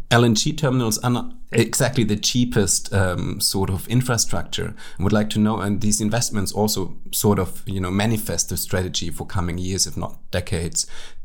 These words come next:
Is that an investment and a strategy that works in favor of hydrogen, or is it something that takes away investments that otherwise could have gone into the hydrogen infrastructure?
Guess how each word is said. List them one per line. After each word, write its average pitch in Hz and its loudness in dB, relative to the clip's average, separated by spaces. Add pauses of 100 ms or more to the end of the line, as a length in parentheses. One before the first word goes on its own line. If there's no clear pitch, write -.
Is 113 2
that 110 0
an 107 4
investment 120 2
and 107 2
a 104 2
strategy 120 -2
that 107 -2
works 101 0
in 92 -2
favor 120 2 (480)
of 131 2
hydrogen, 170 0 (260)
or 120 4
is 117 2
it 107 -4
something 110 0
that 104 0
takes 107 0
away 95 0 (120)
investments 98 0
that 95 -8 (180)
otherwise 98 2
could - -2
have 85 -4
gone 87 -4
into - -2
the 85 -4
hydrogen - -4
infrastructure? - -6